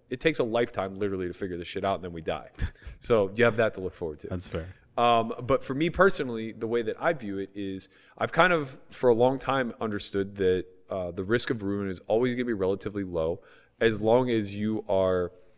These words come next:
Speaker 1: an intelligent person who has something to offer, right? And that's always been kind of my, my maxim, where it's just like, yeah, there would be a lot of pain and suffering and doing things that I didn't wanna do, but I'll never be homeless.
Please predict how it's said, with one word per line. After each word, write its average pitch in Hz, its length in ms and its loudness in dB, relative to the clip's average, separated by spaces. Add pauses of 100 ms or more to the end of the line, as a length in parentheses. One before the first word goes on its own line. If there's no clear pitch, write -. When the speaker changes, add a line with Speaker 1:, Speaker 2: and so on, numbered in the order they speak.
(400)
Speaker 1:
an 110 100 2
intelligent 127 540 2
person 104 380 -4
who 107 160 -4
has 98 200 2
something 101 320 -6
to - 100 -8
offer, - 400 -10 (420)
right? 92 240 -2 (380)
And 120 120 -2
that's 151 140 6
always 160 240 8
been 131 300 -2 (160)
kind 113 200 -4
of 104 160 -4
my, 98 420 -2 (160)
my 98 160 -6
maxim, 87 400 -10 (220)
where 90 140 -6
it's 87 100 -12
just - 220 -10
like, 87 340 -6 (320)
yeah, 170 380 10 (440)
there 127 220 4
would 147 120 6
be 135 120 4
a 131 60 6
lot 117 220 2
of 120 80 -4
pain 120 300 -4
and 113 100 -8
suffering 101 540 -2 (120)
and 101 120 -6
doing 110 260 0
things 107 220 -4
that 98 100 2
I 92 80 4
didn't 98 160 0
wanna 90 180 -6
do, 87 420 -2 (460)
but 117 300 10
I'll 110 120 6
never 113 240 4
be 110 120 0
homeless. - 520 -10